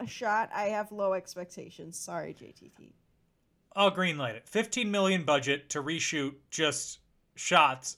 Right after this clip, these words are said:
Speaker 2: like, to do a shot for shot with just J T T as the Joker.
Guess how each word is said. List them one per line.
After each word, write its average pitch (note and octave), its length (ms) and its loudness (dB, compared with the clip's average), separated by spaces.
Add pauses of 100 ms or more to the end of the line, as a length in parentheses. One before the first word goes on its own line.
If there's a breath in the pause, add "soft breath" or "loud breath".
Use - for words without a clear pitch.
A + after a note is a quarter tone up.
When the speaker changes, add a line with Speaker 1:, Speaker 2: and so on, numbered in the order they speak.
Speaker 2:
like, C#3+ 220 -2
to C#3+ 120 -10
do C#3+ 180 -6
a C3 40 -4
shot F3+ 300 4
for F#3+ 100 0
shot D3 360 0 (320)
with C3+ 140 -8
just C3+ 240 -4
J C#3 140 0
T B2+ 160 -8
T A#2+ 180 -8
as G2 80 -12
the G2+ 80 -18
Joker. G2 180 -16